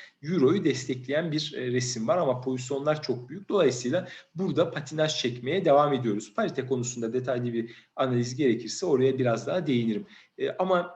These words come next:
e, genel olarak baktığımızda daha aşağı gelir mi dolar endeksi? E, evet, gelebilir. Avrupa'da eğer durum çok kötüye gitmezse, e, bir yirmi beşe doğru kalıcı olmayacak bir şekilde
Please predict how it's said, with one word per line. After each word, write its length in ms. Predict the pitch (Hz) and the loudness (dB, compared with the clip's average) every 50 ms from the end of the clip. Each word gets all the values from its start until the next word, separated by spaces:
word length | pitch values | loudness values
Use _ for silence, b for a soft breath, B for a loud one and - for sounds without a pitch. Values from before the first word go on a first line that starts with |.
| - _ - | -18 _ -6
e, 260 | - 71 - - - - - _ - - | -4 -4 -2 -4 -4 -6 -10 _ -18 -10
genel 400 | - - 135 139 160 208 254 254 | -2 0 0 2 2 2 0 0
olarak 540 | - 170 - 139 123 117 110 104 - - _ | 2 2 2 2 2 2 0 -2 -4 -6 _
baktığımızda 920 | 117 117 - - - 123 110 110 107 107 101 98 - - 120 127 127 B B B B B _ - | -8 -8 -8 -8 -4 -4 -2 -2 -4 -6 -8 -10 -10 -10 -10 -10 -10 B B B B B _ -6
daha 240 | - - 123 175 220 | -6 -2 0 0 2
aşağı 460 | - 139 - - - 135 120 113 110 | 2 0 0 2 2 2 2 2 2
gelir 300 | 113 123 123 147 175 165 | 2 2 2 2 2 0
mi 180 | 160 139 117 120 | 0 -2 0 0
dolar 240 | 113 113 110 107 107 | 0 0 0 0 -2
endeksi? 600 | 107 104 104 101 101 101 - - - 180 180 B B B B B _ - | -2 -4 -4 -6 -6 -6 -6 -4 -4 -4 -4 B B B B B _ -8
E, 80 | - | -6
evet, 540 | - - - 202 185 165 160 165 - - - - | -4 2 4 6 6 6 4 0 -4 -10 -10 -4
gelebilir. 640 | 135 143 147 147 135 131 127 127 127 - - - - | 0 2 4 4 4 4 2 0 0 -2 -4 -2 0
Avrupa'da 680 | 123 123 123 127 156 208 202 - 165 143 131 127 117 | 2 2 2 0 -2 -6 -2 0 0 2 2 2 0
eğer 440 | 113 - 120 117 117 117 113 110 110 | 0 0 -2 0 0 0 0 -2 -2
durum 240 | 117 110 110 107 101 | -4 -4 -4 -4 -6
çok 260 | - - 175 175 - | -8 -10 -12 -10 -8
kötüye 320 | - 120 123 - 117 107 101 | -10 -10 -6 -4 -2 -2 -2
gitmezse, 640 | 104 113 - - 170 165 156 - - 180 175 175 B B B B B _ | -4 -8 -10 -8 -6 -6 -6 -4 -4 -4 -4 -6 B B B B B _
e, 140 | 160 143 135 | -10 -8 -4
bir 140 | 143 180 180 | -2 -2 -2
yirmi 360 | 151 139 127 117 113 113 110 | 0 0 0 0 0 0 -2
beşe 320 | 110 107 - - 117 110 127 | -2 -2 -2 -4 -4 0 2
doğru 340 | 143 143 127 120 139 120 | 4 4 4 4 2 -2
kalıcı 420 | - - 135 123 131 131 127 170 185 | -4 -6 -4 -2 -2 -2 2 4 4
olmayacak 580 | 190 214 208 180 147 123 123 113 107 - - | 6 6 4 2 2 2 0 0 -2 -2 -4
bir 60 | 120 110 | -6 -6
şekilde 680 | - - - - - - 107 101 113 156 185 180 | -6 -4 -6 -6 -6 -8 -8 -6 -4 -4 -4 -6